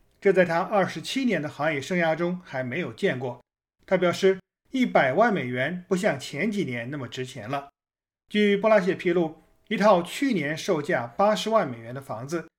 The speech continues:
现在在市场上可能会涨到一百多万美元。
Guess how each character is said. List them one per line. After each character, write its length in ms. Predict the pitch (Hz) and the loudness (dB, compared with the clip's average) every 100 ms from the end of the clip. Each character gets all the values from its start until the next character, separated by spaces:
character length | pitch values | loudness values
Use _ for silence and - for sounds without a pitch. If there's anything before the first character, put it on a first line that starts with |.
| _ _ - | _ _ -4
现 280 | 277 226 | 2 2
在 200 | 233 220 | 6 4
在 200 | 180 160 | 4 0
市 160 | 151 240 | -4 -6
场 200 | 160 123 | -4 -4
上 300 | 175 165 180 | -2 -2 -4
可 180 | - 151 | -4 -4
能 180 | 143 175 | -2 0
会 160 | 196 170 | 2 2
涨 240 | 156 131 | 0 0
到 200 | 151 160 | 0 0
一 120 | 208 | -2
百 340 | 202 123 101 - | -6 -6 -8 -6
多 100 | 143 | 2
万 180 | 190 131 | 2 2
美 120 | 110 | -4
元。 360 | 113 117 170 | -8 -8 -8